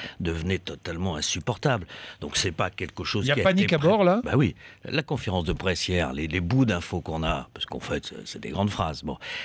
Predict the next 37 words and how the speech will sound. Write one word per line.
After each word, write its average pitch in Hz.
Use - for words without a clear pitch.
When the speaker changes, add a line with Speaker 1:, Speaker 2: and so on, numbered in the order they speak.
Speaker 1:
c'est -
parce -
qu'il 139
y 71
a 69
eu, 98
euh, 65
il 67
y 76
a 80
eu 107
une 82
très, 113
très 92
grande 80
inquiétude. 135
Si -
vous 131
voulez, 151
le, 160
le, 156
le 143
fond 151
de 131
la 113
question, 98
au 73
fond, 107
c'est -
le -
pacte 85
de 85
confiance 104
dans 71
cette -
Speaker 2:
Hmm. 104
Speaker 1:
histoire. 78